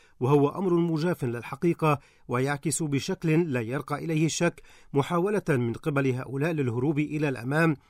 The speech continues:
والتغطية على مسؤوليتهم في منع حصول انفراج على خط الحكومة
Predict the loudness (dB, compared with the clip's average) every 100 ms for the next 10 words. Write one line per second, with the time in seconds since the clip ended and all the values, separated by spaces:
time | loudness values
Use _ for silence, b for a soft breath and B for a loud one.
0 | _ -4 -4 -2 -6 -2 0 0 0 -2
1 | -2 -4 -6 -8 -2 2 4 4 0 b
2 | b -4 2 2 2 -4 -4 -6 -4 0
3 | 0 0 -2 0 -2 -4 -6 -10 -10 -6
4 | -6 -4 0 2 2